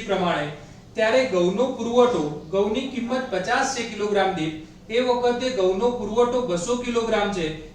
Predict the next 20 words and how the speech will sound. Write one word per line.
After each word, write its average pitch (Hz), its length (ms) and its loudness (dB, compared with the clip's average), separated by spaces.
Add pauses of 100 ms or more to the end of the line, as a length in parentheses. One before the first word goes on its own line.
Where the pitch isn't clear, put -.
(160)
તો 240 80 -2
અહીંયા 247 420 0
આપણને 254 420 -2
એક 254 100 -4 (160)
બિંદુ 170 360 -4
મળે 170 240 2
છે. 160 180 -8 (1400)
બિંદુ 175 260 -6
જરા 190 260 0
જોઈ 180 180 0
લેજો. 156 240 -6 (800)
એ 240 100 -2
જ 277 180 -2
પ્રમાણે 254 460 2
કિંમત 233 400 -4
વધીને 233 400 0
સાઈઠ 208 420 0
થાય 214 220 2
છે, 180 140 0 (340)
તો 214 100 -6